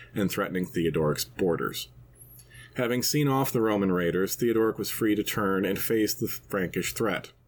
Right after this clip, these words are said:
His army crossed the Alps in five oh eight and pushed the Franks and the Burgundians, the water clock had not done the trick, back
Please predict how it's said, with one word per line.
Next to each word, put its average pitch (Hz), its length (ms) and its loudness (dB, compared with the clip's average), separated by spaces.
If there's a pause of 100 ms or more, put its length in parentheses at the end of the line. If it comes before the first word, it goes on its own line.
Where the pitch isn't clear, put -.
(920)
His 147 160 0
army 151 240 2
crossed 139 360 0
the 117 140 2
Alps 107 240 0
in 104 60 -4
five 104 280 0
oh 98 180 4
eight 95 160 2
and 104 220 -10
pushed - 280 -2
the 127 60 0
Franks 110 360 -2
and 107 100 2
the 101 60 4
Burgundians, 98 920 0 (340)
the 92 80 0
water 90 400 2
clock 92 380 -2
had 85 120 -4
not 87 220 0
done 85 200 0
the 80 60 0
trick, - 360 -6 (960)
back 113 540 -4